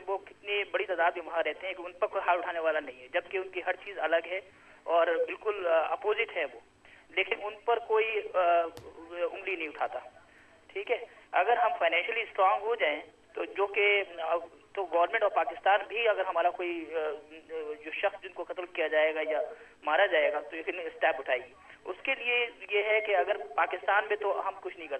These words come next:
سکتے۔ اب ہمارے جو لو ونس سارے اتنے ہیں جب جو پاکستان میں رہ رہے ہیں، تو ہم لوگ باہر جو لوگ رہ رہے ہیں اس وقت، تو وہ ہم جو ہیں چند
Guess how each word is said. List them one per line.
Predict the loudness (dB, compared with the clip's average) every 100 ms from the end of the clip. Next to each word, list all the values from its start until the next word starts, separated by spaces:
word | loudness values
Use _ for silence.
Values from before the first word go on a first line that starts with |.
| -8
سکتے۔ | -16 -18 -20 -20 -20 -20 -20 _
اب | 2 6 8
ہمارے | 8 8 6
جو | 4 6
لو | 6
ونس | 6 0 -2 4
سارے | 4 4
اتنے | 0 -2
ہیں | 0 0
جب | -2 -4
جو | -6 0
پاکستان | 0 0 2 2
میں | 4 2
رہ | 4
رہے | 2
ہیں، |
تو | 0 -6
ہم | -8 -6
لوگ | -4 -2 0
باہر | 0 4 2 2
جو |
لوگ | -4 -2
رہ | 2 4
رہے | 2
ہیں |
اس | -2 -10
وقت، | -14 -14 -20 -20 -20 -14 -8
تو | 0
وہ | 2 4
ہم | 2 0
جو | -4 0
ہیں | 2 2 2 -8 -20 -20 -20 -2
چند | 4 4 2